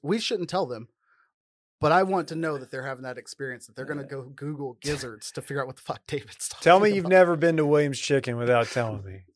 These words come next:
Speaker 1: Oh, anyhow, we're so far off track. In short, Will Smith, uh, shouldn't be arrested. How about that? I do agree
Speaker 2: Wow.
Speaker 1: with whoever tweeted that they should, and I think it was a Chrissy Twe-,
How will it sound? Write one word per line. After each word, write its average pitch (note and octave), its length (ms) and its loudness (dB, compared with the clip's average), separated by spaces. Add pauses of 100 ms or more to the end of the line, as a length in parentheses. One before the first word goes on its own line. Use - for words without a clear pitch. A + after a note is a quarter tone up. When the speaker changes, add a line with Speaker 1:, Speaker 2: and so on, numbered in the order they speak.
(760)
Speaker 1:
Oh, F#3 420 2 (160)
anyhow, D#3 540 -2
we're G3 340 -2
so G#3+ 220 2
far G3 220 2
off D#3+ 120 0
track. D3+ 420 -2 (260)
In A3+ 180 0
short, G3+ 440 2 (520)
Will G#3 180 6
Smith, G#3 460 -2 (1500)
uh, A3+ 1000 6
shouldn't G#3 320 -2
be F#3+ 80 0
arrested. B2 380 -6
How D3 100 -8
about C3 260 -10
that? - 160 -12 (920)
I D#3+ 140 2
do D3+ 160 -6
agree G#2+ 340 6
Speaker 2:
Wow. - 60 4
Speaker 1:
with - 140 0
whoever E3 340 0
tweeted D3 460 -4
that C3 160 -12
they C3+ 100 -4
should, C3+ 300 -10
and C3+ 100 -12
I B2+ 60 -10
think D3 200 -14
it C#3+ 40 -10
was A#2 80 -12
a A#2+ 40 -12
Chrissy A#2 320 -8
Twe-, - 260 -8